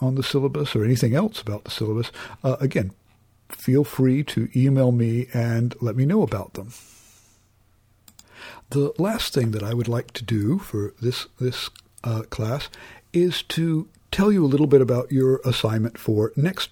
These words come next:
time. Uh, again, there are two sonnets that you're reading: one by William Wordsworth, one by John Keats.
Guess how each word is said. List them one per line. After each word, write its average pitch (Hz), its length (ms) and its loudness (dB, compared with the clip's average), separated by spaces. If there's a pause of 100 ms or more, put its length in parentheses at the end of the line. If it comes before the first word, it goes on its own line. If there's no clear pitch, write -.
time. 107 400 -8 (420)
Uh, 127 140 -2
again, 131 380 4
there 113 100 2
are 110 80 2
two 151 580 2 (220)
sonnets 135 540 0
that 123 120 -4
you're 117 120 2
reading: 104 360 -2
one 113 200 2
by 113 240 0 (100)
William 117 280 0
Wordsworth, 113 560 -2 (100)
one 117 160 0
by 117 340 -2
John 110 360 -2
Keats. - 580 -6